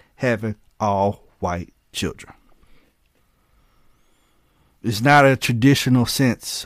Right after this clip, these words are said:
of what's going on now. I mean, of course, you know, there are, clearly,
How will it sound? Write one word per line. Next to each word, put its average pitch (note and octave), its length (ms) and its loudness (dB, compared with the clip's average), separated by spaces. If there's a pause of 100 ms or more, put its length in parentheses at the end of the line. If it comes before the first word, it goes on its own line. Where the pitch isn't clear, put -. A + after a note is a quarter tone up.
of G#2 420 0
what's A#2 300 -2
going A2 380 0
on G2+ 340 0
now. D2+ 320 -8 (400)
I G2 60 -10
mean, A2+ 180 0
of G2+ 100 -4
course, C#3+ 460 0
you B2+ 80 0
know, A#2+ 160 2
there A#2+ 160 2
are, A2+ 340 2 (480)
clearly, C3 640 2